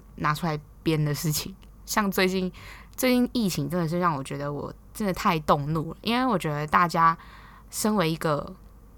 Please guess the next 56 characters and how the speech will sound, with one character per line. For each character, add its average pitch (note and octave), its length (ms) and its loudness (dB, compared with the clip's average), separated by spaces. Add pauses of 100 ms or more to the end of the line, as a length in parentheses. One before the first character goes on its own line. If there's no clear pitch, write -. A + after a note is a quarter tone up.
(320)
公 F3 200 4
民， F3+ 260 0 (560)
我 F#3 80 2
们 F3 80 2
就 A3+ 80 4
要 A#3 80 8
说， B3 180 4 (260)
应 G#3+ 80 -2
该 A#3+ 120 2
不 G#3+ 60 0
是 F#3+ 60 2
说 G3 160 0
公 F3 200 2
民， F3 320 -2
就 A#3+ 140 -2
是 B3 80 2
身 C4+ 120 2
为 G3+ 140 4
一 F#3 60 0
个， F3+ 200 0 (640)
呃， E3+ 540 -4 (2500)
合 F3+ 360 2
格 D3+ 240 2
的 D3 120 2
人， D#3 320 -6 (220)
我 F#3 100 2
觉 F3 120 2
得 F#3+ 120 6
不 G3 180 -2
要 G3 160 6
去 A3 120 0
谈 D3+ 300 0
什 D#3 100 2
么， C#3+ 140 -4
就 E3+ 100 0
是， F3 260 0 (540)
呃， E3 220 -4
什 C#3+ 100 -8
么 C#3+ 80 -6
同 D#3+ 320 -4
理 E3+ 160 -2
心， D3+ 260 -4
什 D3+ 140 -6
么 - 220 -8
你 E3+ 80 -4
有 D#3 160 -2
多 C3+ 220 -8
大 C3+ 280 2
爱， D3 180 0
什 - 140 -12
么 - 80 -8
之 D3 220 -6
类 C#3+ 160 -4
的。 - 160 -12
就 F3+ 160 -2
是 F3 140 0